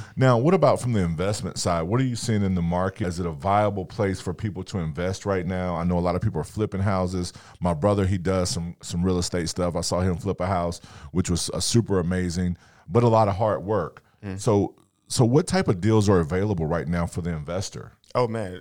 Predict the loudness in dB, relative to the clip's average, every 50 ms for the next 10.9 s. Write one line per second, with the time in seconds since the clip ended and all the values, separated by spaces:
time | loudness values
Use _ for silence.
0 | -10 -8 -8 -6 -6 -6 -4 -4 -4 -4 -6 -8 -10 -12 -6 -4 -2 -2 -2 -2
1 | -4 -8 -8 -8 -6 -4 -2 0 0 0 -2 -6 -12 _ -6 -6 -6 -2 -2 -2
2 | -2 -2 -6 -12 _ _ _ -8 -6 -4 -4 -6 -8 -10 _ -4 -2 -2 -2 -4
3 | -6 -8 -8 -2 -2 -2 -2 -2 -4 -6 -6 -6 -8 -6 -4 -4 -4 -4 -8 -10
4 | _ _ _ _ _ -20 -20 -20 -20 -20 -20 -20 _ _ _ _ _ _ _ _
5 | _ _ _ _ -4 -2 0 0 0 -2 -4 -8 -10 -16 _ _ _ _ _ _
6 | _ _ -2 2 4 4 4 2 0 -2 0 0 0 0 -2 -4 -2 0 2 2
7 | 2 0 -4 -8 -8 -4 -2 0 0 0 -2 -4 -8 -14 _ _ -14 -12 -10 -8
8 | -8 -4 -2 -2 -2 -2 -2 -4 -6 -4 -2 -2 -2 -2 -2 -6 -8 -6 -2 -2
9 | -2 -2 -4 -6 -6 -4 -4 -4 -4 -4 -4 -4 -4 -4 -4 -4 -4 -4 -4 -4
10 | -4 -4 -4 -4 -4 -4 -4 -6 -8 -8 -8 -10 -10 -10 -12 -14 -16